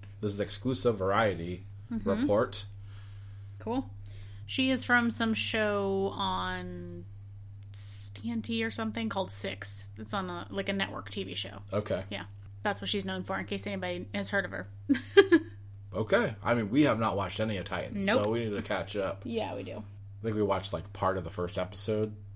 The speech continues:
Speaker 2: Oh, yeah. Maybe.
Speaker 1: We.
Speaker 2: You?
Speaker 1: No, we did.
Speaker 2: Oh, we did? Okay.
Speaker 1: We, like, watched it on, like, a, I think there was, like, a free preview of it or something when they were first coming out with the show.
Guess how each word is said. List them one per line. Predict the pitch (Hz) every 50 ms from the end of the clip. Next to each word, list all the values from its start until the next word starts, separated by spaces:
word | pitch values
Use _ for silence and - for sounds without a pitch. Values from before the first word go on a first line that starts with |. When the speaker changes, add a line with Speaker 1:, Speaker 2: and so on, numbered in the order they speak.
| - - - - - - - - - -
Speaker 2:
Oh, | 233 233 233 233 220 202 202 - 202 - - -
yeah. | 220 226 220 220 214 196 - - - - - - - - - - - - - - -
Maybe. | - 220 208 190 185 196 202 -
Speaker 1:
We. | - 87 87 82 156 151 - - - - - - - - - - - - - - -
Speaker 2:
You? | - 220 208 214 214 240 269 262 - - - - - - - - - - - - - -
Speaker 1:
No, | - 120 123
we | 135 151
did. | 127 - - - 190
Speaker 2:
Oh, | 247 226
we | 214 214
did? | 208 254 269
Okay. | - 233 214 - - - - - - - -
Speaker 1:
We, | 160
like, | 165 165 156 139
watched | 135 127 127 123 -
it | 110
on, | 110 107 104
like, | 101 101 98 95 -
a, | 95 92 90 87 85 82 85 90
I | - - - - -
think | - 120 110
there | 117 110
was, | 104 101
like, | 98
a | 95
free | 95 - - - 104 107 104 104 101
preview | 98 101 - - 101 98 90 90 95 95 92
of | 90 87 82
it | 90
or | 87 90
something | - 98 87 87 92 90 90
when | 90 90
they | 92
were | 87 85
first | 87 - 98 92 - -
coming | - 98 92 90
out | 90 87
with | -
the | - -
show. | - - 107 104 104 107